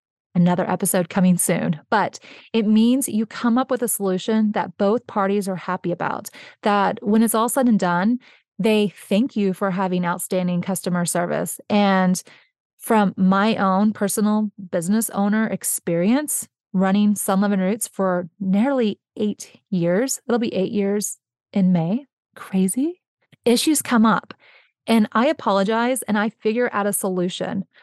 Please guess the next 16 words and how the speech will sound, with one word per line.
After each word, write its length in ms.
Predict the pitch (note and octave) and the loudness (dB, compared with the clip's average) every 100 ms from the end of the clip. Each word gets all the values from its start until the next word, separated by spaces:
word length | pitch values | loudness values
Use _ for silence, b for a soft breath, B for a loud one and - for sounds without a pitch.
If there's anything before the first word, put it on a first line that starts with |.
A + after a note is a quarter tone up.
| b - | b 0
versus 500 | G#3 G3 G#3 F#3+ - _ - | 2 4 2 2 -2 _ -6
play 240 | A3 G3 | 0 2
the 100 | F3 | 2
victim, 480 | F3 - - - G#3 B B B B _ _ - | -2 -4 -4 -2 -4 B B B B _ _ -2
which 380 | A3 G#3+ - - _ | 2 2 -2 -12 _
I 160 | B3 B3+ | 0 0
see 580 | - - B3+ C#4+ D4 - A3 - G3+ G3+ | 2 2 2 2 0 -2 -10 -8 -8 0
this 260 | G#3+ G#3 - | 2 2 0
happen 460 | G3+ F#3+ - F#3+ | -2 0 2 2
in 120 | G3 | 2
a 80 | F#3+ | 2
lot 200 | F3 F3 | 2 0
of 80 | F3 | 0
businesses 560 | F3+ F3 F#3 - F3 E3+ | -2 -2 -2 -2 -4 -2
these 240 | F3 E3+ | -4 -2
days. 540 | F3+ E3+ - G3+ - | -4 -2 -2 -4 -6